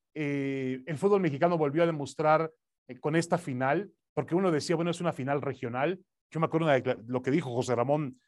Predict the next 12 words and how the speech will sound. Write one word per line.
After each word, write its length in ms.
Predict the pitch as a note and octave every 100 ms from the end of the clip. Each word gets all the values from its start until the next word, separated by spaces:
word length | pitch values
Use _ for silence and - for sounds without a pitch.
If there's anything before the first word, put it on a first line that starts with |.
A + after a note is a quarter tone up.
| _ _ _
cuando 480 | C3+ B2+ B2 A2+ A2+ _ _ _
eliminaron 440 | C3+ C3+ C#3+ D#3 C3+
a 40 |
sus 200 | B2+ C3
Pumas 440 | - F3+ E3+ D#3 D3+
y 40 |
dice, 160 | D#3+ B3+
"No, 240 | D4+ D4+
es 140 | D#4
una 160 | D#4 C#4+
final 260 | F3 G3+ F#3
regional, 680 | C#3+ A#2 A2+ D#3+ D3+ A2